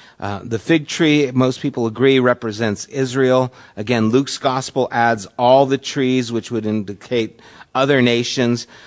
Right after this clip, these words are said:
But when he says all these things, is he referring about the things at the end of the age? Is he referring about the things, the end of the age,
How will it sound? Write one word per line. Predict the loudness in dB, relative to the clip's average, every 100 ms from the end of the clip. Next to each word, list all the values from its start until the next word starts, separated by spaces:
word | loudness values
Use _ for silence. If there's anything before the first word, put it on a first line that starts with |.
| -12
But | -2
when | 0
he | 0
says | 2 2 2 -2
all | -2 2 2
these | 2 2 0 -2
things, | 0 0 0 -6 -10 -10 -10 -14 _ _ _ _ _ _ _ _ _ _ _ _ _ _ _ _ _ -10
is | -2
he | 0 0
referring | 0 0 2 2
about | 2 0 -2
the | -6
things | 0 2 2 2
at | -2
the | -6 -10 -4
end | 0 4
of | 4 4
the | 2 0
age? | -2 -2 -2 -6 -12 -14 _ _ _ _ _ _ -8
Is | -4
he | 0 0
referring | 0 0 0 2
about | 2 0 -2
the | -10
things, | -2 0 2 2 0 -6 -12 _ _ _ _ _ _ -10
the | -2
end | 2 2
of | 2
the | 0 0
age, | 0 0 0 -2